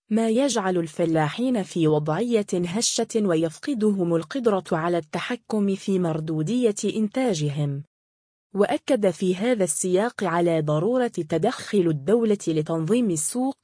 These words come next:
بما يضمن توازنًا بين مختلف المتدخلين ويحمي الفلاح من تقلبات الأسعار وضغوط الوسطاء. قطاع استراتيجي بين التحديات والفرص.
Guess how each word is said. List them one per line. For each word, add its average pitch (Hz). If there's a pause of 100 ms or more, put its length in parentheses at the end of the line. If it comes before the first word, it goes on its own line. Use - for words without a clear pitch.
(300)
بما 233
يضمن 220
توازنًا 214
بين 180
مختلف 220
المتدخلين 175
ويحمي 165
الفلاح 180
من 170
تقلبات 170
الأسعار 175
وضغوط 165
الوسطاء. 220 (840)
قطاع 220
استراتيجي 214
بين 190
التحديات 165
والفرص. 196